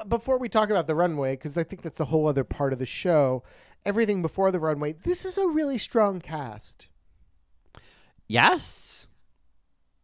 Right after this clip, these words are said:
Speaker 1: I mean, strong in, in, from the reality T V standpoint. I think it's working.
Speaker 2: I think so. I think that it,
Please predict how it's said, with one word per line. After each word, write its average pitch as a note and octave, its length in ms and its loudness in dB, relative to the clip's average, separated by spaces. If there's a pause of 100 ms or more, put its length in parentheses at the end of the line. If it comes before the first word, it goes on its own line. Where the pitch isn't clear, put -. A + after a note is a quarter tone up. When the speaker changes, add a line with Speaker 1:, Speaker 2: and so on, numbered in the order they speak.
(580)
Speaker 1:
I A#3 100 -2
mean, B3+ 140 0
strong A#3 380 4
in, G#3+ 260 -2
in, G3+ 300 -6
from G3 180 -4
the F#3+ 80 2
reality E3 420 4
T D3 180 -8
V C3+ 160 -8
standpoint. B2 680 -12
I D#3+ 60 -6
think G#3+ 260 -4
it's - 140 -8
working. C#3 560 -6 (680)
Speaker 2:
I G#4 160 4
think E4 280 0
so. C3 460 6
I E3+ 120 8
think A3+ 320 -2
that D#3 220 4
it, D3 240 -2